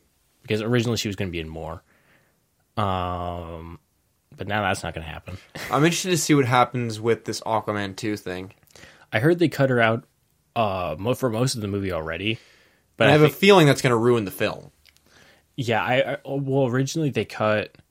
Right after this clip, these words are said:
Speaker 1: she was, I mean, she's the main character in the first one. But, um,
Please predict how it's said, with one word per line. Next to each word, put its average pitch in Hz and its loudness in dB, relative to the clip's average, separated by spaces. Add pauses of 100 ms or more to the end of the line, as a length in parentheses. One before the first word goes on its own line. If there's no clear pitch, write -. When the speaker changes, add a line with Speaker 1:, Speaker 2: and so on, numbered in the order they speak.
(440)
Speaker 1:
she - -4
was, 123 0
I 92 -6
mean, 101 -6
she's 101 -8
the 92 -12
main 90 -10
character 90 -10
in 73 -14
the - -20
first 87 -10
one. - -20 (840)
But, 107 0
um, 98 -2